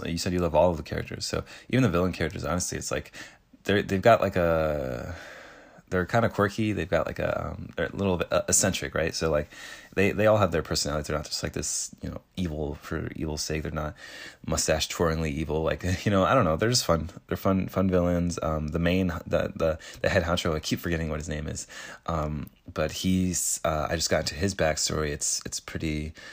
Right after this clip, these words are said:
uh, I don't know how to describe it. I, I wanna, I don't wanna give anybody, like, any emotional spoilers for, like, what to expect from his backstory, but it, it's interesting, to say the least. Um, so,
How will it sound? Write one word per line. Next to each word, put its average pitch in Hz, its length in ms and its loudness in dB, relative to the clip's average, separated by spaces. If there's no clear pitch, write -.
uh, - 720 -2
I 80 40 -2
don't 80 100 -4
know 80 60 -4
how 80 80 -4
to 69 40 -2
describe 80 300 2
it. 73 60 4
I, 87 260 6
I 90 60 2
wanna, 85 240 4
I 82 40 2
don't 90 120 4
wanna 82 160 0
give 85 140 0
anybody, 78 260 -2
like, 78 140 -2
any 78 160 -4
emotional 92 480 0
spoilers 82 480 0
for, - 200 -4
like, - 200 -6
what 80 120 -4
to - 100 -6
expect - 260 -4
from 78 120 -6
his 78 100 -2
backstory, 80 400 -4
but 90 120 2
it, - 260 -10
it's - 360 0
interesting, 78 520 -4
to 92 100 0
say 80 140 0
the 78 60 -2
least. - 340 -6
Um, 80 240 4
so, 80 280 2